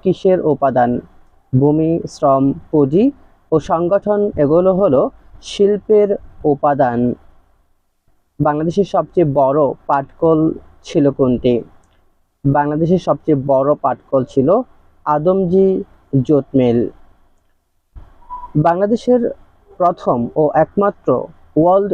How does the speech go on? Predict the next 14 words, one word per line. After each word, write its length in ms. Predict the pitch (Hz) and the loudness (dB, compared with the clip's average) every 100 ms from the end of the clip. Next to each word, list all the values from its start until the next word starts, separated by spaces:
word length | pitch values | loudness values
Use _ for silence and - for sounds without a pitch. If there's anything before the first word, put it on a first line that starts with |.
| - | -8
ট্রেড 480 | - 185 185 175 175 | -2 2 2 0 -4
সেন্টার 680 | - 165 170 165 123 - 151 | -2 -2 -2 -2 -2 -4 -6
কোথায় 420 | 180 156 165 170 | -4 -2 0 2
অবস্থিত? 520 | 139 127 135 - 135 120 120 - - - - - - - | 2 0 -2 -2 -2 0 -2 -6 -18 -20 -20 -20 -20 -4
বাংলাদেশের 560 | 139 143 143 135 160 139 | 0 0 -2 -4 -2 -2
প্রথম 500 | 147 135 175 180 185 | -2 -2 -2 -2 -2
ও 160 | 160 151 | -2 0
একমাত্র 720 | 151 - 180 180 - 131 - - - - | 0 -2 -4 -4 -4 -4 -4 -10 -20 -6
ওয়ার্ল্ড 320 | 151 170 175 170 - - | 0 2 0 -2 -6 -2
ট্রেড 260 | 165 160 165 | -2 0 -2
সেন্টার, 480 | - 123 117 175 269 285 - | -2 -2 0 0 -2 -6 -4
এটি 360 | 143 139 131 127 _ - | -4 0 0 -2 _ -4
চট্টগ্রামে 840 | 170 - 208 185 185 180 180 175 - - | -4 0 -2 0 0 0 -2 -4 -6 -4
অবস্থিত। 720 | 135 139 - 143 123 127 | -2 -2 -2 -4 0 0